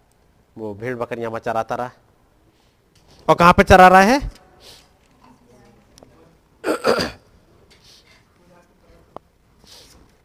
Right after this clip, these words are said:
मूसा अपने ससुर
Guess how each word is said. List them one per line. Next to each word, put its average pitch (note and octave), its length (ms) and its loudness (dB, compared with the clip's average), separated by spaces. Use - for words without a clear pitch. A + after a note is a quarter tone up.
मूसा B3+ 440 4
अपने A3 400 2
ससुर D#3 580 0